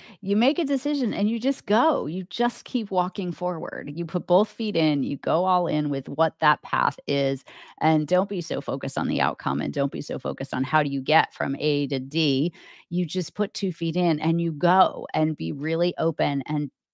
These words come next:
ta-, pay attention to the universe and what is coming at you, and be resourceful, and ask for help, and be vulnerable. Explain to people,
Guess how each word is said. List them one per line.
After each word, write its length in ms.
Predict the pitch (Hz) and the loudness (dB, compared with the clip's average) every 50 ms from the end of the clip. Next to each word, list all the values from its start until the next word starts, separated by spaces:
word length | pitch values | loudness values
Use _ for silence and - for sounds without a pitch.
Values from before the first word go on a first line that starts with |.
| _ | _
ta-, 300 | - - - - - 165 - _ | -20 -20 -14 -4 -4 -4 -4 _
pay 260 | - - - 160 165 | -10 -8 -4 -2 -2
attention 480 | 175 - - - 147 170 - - - - _ - - - - _ | -2 -2 -2 -4 -4 -4 -4 -6 -14 -14 _ -20 -20 -20 -20 _
to 100 | - 160 | -6 -4
the 100 | 143 156 | -2 0
universe 460 | 151 156 160 160 147 135 131 131 - - | 2 2 2 0 -2 -2 -6 -6 -6 -4
and 260 | - 147 151 147 143 | -2 -2 0 0 0
what 200 | 139 151 147 - | 0 0 0 0
is 160 | - 147 131 | -2 -6 -8
coming 440 | - - - - 135 139 139 135 - - | -8 -12 -8 -4 -2 -2 -2 -4 -2 0
at 260 | 139 135 135 - - | 0 2 2 0 -2
you, 300 | - 127 131 127 127 127 - | -4 -4 -4 -4 -4 -2 0
and 340 | 143 135 139 135 135 135 131 - - - - _ - | 0 0 0 0 -2 -2 -4 -6 -18 -20 -20 _ -2
be 100 | 143 143 | -2 0
resourceful, 800 | 139 156 156 - - 175 185 180 - - - 147 151 - - - - | 0 0 -4 -4 -2 0 0 0 -2 -2 -2 0 0 0 0 -2 -4
and 180 | 160 147 139 - | -4 -4 -2 0
ask 300 | 160 165 160 - - - | 0 0 0 -2 -8 -12
for 140 | - 156 | -10 -10
help, 480 | 139 - - - 185 170 143 131 - _ _ - | -10 -8 -2 2 4 4 4 2 0 _ _ -2
and 100 | 160 165 | 0 0
be 140 | 151 165 170 | 0 0 -2
vulnerable. 640 | 147 139 160 180 226 262 262 180 151 135 92 - _ _ _ _ - - - - - _ - | 2 6 6 8 10 10 8 8 4 0 -6 -6 _ _ _ _ -20 -20 -20 -20 -20 _ -8
Explain 600 | - 214 - - - - 214 233 269 311 330 294 | -8 -8 -8 -8 -2 2 6 8 10 12 12 10
to 100 | 254 226 | 10 8
people, 420 | 170 - 156 147 - 160 139 - | 2 2 0 -2 0 0 -2 -2